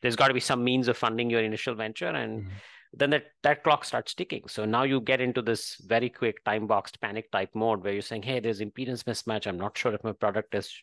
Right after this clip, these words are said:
Speaker 1: gelling well, and then my money's running out. So, you know, I gotta <laughs> get my story together."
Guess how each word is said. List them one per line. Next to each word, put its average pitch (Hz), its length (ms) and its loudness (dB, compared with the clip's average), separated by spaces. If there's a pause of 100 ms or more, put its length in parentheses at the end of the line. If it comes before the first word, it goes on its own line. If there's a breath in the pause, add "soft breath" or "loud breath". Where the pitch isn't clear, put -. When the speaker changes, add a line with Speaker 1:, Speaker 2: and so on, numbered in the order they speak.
(140)
Speaker 1:
gelling 101 340 2
well, 101 320 2
and 90 160 -2
then 90 160 -6 (340 loud breath)
my 107 60 -2
money's 123 380 4
running 127 280 4
out. 123 360 4
So, 101 160 0
you 98 100 0
know, 98 80 -6
I 98 100 0
gotta 101 160 0
<laughs> - 80 -10
get - 140 -16
my 104 100 -6
story 127 360 -2
together." 110 380 0